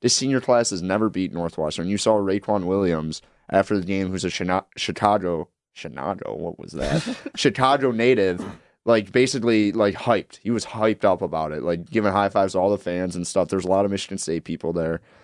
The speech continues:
Speaker 1: It was a good win. All facets of the game was pretty good. Special teams, there's a couple things they need to work on, but if you really look at it, it's probably the bounce back you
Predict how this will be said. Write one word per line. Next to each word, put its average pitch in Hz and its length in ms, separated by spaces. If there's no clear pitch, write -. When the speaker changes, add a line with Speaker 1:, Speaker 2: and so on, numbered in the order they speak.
Speaker 1:
It 160 80
was 170 180
a 180 60
good 147 240
win. 127 400
All 131 160
facets 131 420
of 127 80
the 117 80
game 113 220
was 110 100
pretty 110 240
good. 101 180
Special 120 360
teams, 117 280
there's 110 160
a 101 60
couple 104 240
things 98 280
they 98 80
need 98 160
to 92 40
work 87 320
on, 85 220
but 82 300
if - 80
you 147 60
really 151 240
look 131 220
at 123 100
it, 120 160
it's 139 140
probably 135 260
the 123 80
bounce 107 300
back 104 260
you 101 240